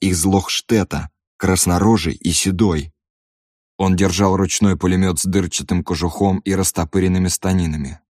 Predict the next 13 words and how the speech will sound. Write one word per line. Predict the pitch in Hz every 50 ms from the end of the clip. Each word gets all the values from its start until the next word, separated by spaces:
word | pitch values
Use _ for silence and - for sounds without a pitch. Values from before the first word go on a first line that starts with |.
| _ _ _ _ _ _ _ _ _ _ _ _ _ _ _ _ _ _ _ -
Надо | - 110 131 135 135
было | 127 113 139 135 131
бросить | 110 - 151 131 - 120 104
гранату | 101 123 120 120 123 127 - - 123
и | 117
метнуться | 120 113 - 147 139 113 - 135
наружу, | 127 127 131 143 - - 101 104
но | 101 101 101
Володя | 92 110 110 117 120 110 113
почему-то | - 113 107 - 113 113 117 107 - 110
не | 107 110
сделал | 107 92 87 107 113 104 92 85 80
этого. | 80 78 - - 71 71 80 82